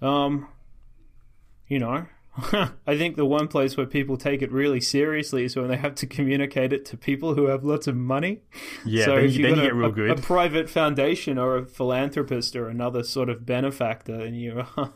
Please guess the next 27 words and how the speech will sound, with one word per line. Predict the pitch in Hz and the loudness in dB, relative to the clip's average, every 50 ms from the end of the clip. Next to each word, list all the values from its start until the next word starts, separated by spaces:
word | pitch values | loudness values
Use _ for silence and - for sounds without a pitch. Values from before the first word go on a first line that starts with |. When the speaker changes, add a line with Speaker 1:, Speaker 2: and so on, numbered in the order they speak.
| 180 - - - 160 | -6 -6 -4 -6 -8
Speaker 1:
<laughs> | - - 180 - - - - - - 320 - - | -6 -6 -8 -6 -6 -10 -12 -6 -2 -2 -2 0
you | - 147 | 0 0
take | 143 165 156 160 160 | 2 2 2 2 0
a | 165 | -2
pretty | - - 180 180 185 165 | -2 0 0 0 0 0
serious | - - - 165 165 165 160 160 151 139 143 - | 0 2 2 4 4 4 4 2 2 2 2 2
look | 156 160 160 160 | 2 2 2 0
about | 151 135 131 123 131 | 0 0 2 2 2
how | 139 139 | 2 0
you | 139 131 127 120 123 | 2 2 2 2 2
elevator | 143 160 175 156 143 131 120 117 | 2 2 2 0 0 0 -2 -2
pitch | 113 - - 117 95 - - | -6 -8 -8 -8 -8 -8 -10
that | - 104 - | -12 -12 -10
shit. | - - 107 87 - - - - - - - - | -10 -8 -8 -10 -10 -12 -20 -20 -20 -20 -14 -8
But | - 160 | -4 -2
that, | 190 208 202 - | 0 0 -2 -2
Speaker 2:
Yeah. | - - 160 | -8 -8 -2
Speaker 1:
that | 190 196 196 190 | -2 0 2 4
also | 214 226 233 - - 165 143 135 | 2 2 2 2 2 2 2 2
is | 127 120 - | 2 0 0
not | - 139 123 117 - | 0 -2 -2 -2 -2
that | - 110 - | -4 -6 -4
many | - 117 113 107 87 | -4 -4 -4 -4 -6
people. | - - 110 101 95 - - - - - _ _ _ _ _ _ _ _ _ _ _ _ _ _ _ | -6 -6 -6 -6 -6 -8 -12 -16 -18 -20 _ _ _ _ _ _ _ _ _ _ _ _ _ _ _
Because, | - 131 131 - 156 143 131 - - - - | -6 -4 -2 -2 -2 -2 -2 -2 -4 -6 -6
you | 120 139 127 | -4 -4 -2
know, | 120 117 135 165 175 | 0 -2 -2 -4 -6